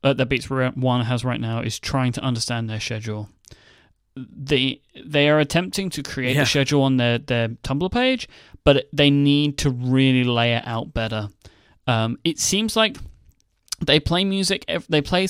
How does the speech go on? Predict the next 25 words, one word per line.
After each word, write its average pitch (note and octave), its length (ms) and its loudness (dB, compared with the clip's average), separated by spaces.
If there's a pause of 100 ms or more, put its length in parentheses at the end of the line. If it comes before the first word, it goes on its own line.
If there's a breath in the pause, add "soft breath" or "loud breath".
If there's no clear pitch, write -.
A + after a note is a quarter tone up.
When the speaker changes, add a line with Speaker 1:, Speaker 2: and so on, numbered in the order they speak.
Speaker 1:
the, E3 220 -2
the D#3+ 140 -2
shows - 380 2
every D#3+ 200 -4
twelve D3 340 0
hours, F#3 520 0 (380 loud breath)
Speaker 2:
Yeah, C#3+ 100 6
Speaker 1:
but C3+ 60 4
Speaker 2:
it D#3+ 60 -2
looks F3 120 4
Speaker 1:
it's - 60 -2
Speaker 2:
like D#3+ 80 0
it's C#3+ 100 -2
a C#3 40 -2
twelve-hour C#3 500 6
loop. C3 340 2 (240)
Speaker 1:
but D#3+ 120 4
it's F3 180 2
not F#3+ 260 2
exactly F#3+ 680 -6
twelve A3 320 4
hours A3 380 4
all A3 120 -4
the G#3+ 100 -8
time. A3 480 0